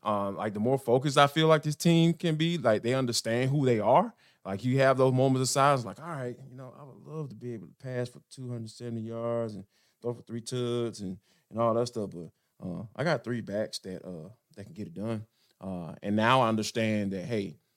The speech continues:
there's that number one back, that starter, should be seven, you know, and then we work our way to twenty-five, and then, and then, uh, then once they, he start wearing folks down, eighty-four can be sprinkled in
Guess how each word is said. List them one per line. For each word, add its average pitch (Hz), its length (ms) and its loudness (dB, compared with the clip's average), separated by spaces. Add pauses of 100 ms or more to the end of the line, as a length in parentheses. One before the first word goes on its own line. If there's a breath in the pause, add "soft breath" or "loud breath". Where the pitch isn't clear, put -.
(240)
there's 98 180 -8 (140)
that 107 240 -6
number 117 280 0
one 123 320 2
back, 127 260 4
that 113 160 -4
starter, 123 480 2
should 120 260 -4
be 123 140 -2
seven, 135 400 2 (480)
you 110 80 -6
know, - 260 -10 (160)
and 110 180 -2
then 117 440 -2 (420)
we 113 100 -8
work 123 200 2
our 120 100 6
way 123 140 4
to 120 80 0
twenty-five, 131 840 2
and 107 160 -6
then, 101 300 -8
and 101 120 -12
then, 113 280 -4
uh, 113 280 0 (120)
then 113 200 -6
once 120 220 -4
they, 139 320 0 (260)
he - 160 -6
start 143 360 4
wearing 151 240 2
folks 156 240 4
down, 147 360 2
eighty-four 135 420 0
can 143 220 -6
be 147 120 -6
sprinkled 147 420 -4
in 151 400 2